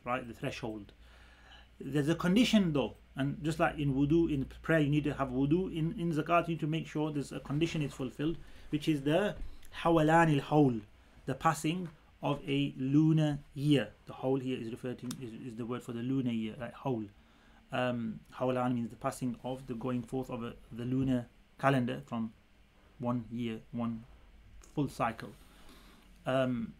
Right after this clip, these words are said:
whichever day your zakat day happens to be. It could be whenever you acquired the wealth to give zakat. Right, I need to wait a full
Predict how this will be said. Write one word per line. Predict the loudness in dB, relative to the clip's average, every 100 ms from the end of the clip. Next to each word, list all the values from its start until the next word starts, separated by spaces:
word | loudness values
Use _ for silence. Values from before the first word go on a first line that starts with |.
| -10
whichever | -10 -8 -2 0 2
day | 4
your | 4 2
zakat | -2 -2 -2 -2 -4
day | -6
happens | -4 -6 -6 -8
to | -8
be. | -6 -6 -6
It | -10
could | -10
be | -6 -6 -6 -6
whenever | -4 -4 -4
you | -6 -8
acquired | -6 -4 -2 -4 -8
the | -8
wealth | -4 -4 -6 -10
to | -10
give | -6 -6
zakat. | -4 -2 -2 -4 -2
Right, | -2 -2 -10 -14 -12 -6
I |
need | -4
to | -2
wait | 2 2 0
a |
full | -10 -4 0 2